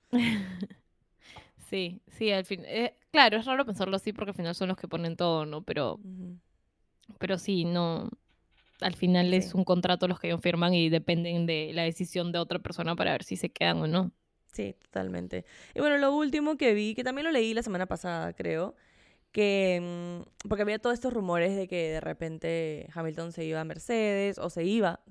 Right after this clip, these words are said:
Speaker 2: perdón, se iba a
Speaker 1: Ujú.
Speaker 2: Ferrari, o se iba de Mercedes. Mercedes se le va a decir que no hay plan B. Es Lewis. Ese es su plan.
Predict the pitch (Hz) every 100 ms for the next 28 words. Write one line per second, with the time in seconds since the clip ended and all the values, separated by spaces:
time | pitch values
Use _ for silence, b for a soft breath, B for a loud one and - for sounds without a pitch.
0 | - - 185 311 320 294 - 180 190 175
1 | 185 175 170 - 202 160 156 156 156 165
2 | 165 214 - b b b b b b b
3 | - 214 196 208 208 220 190 185 180 185
4 | 185 170 - _ _ _ - 185 180 165
5 | 175 160 117 - _ _ _ _ _ _
6 | _ _ 180 170 - 170 151 - - -
7 | _ _ _ 190 185 196 170 165 - 170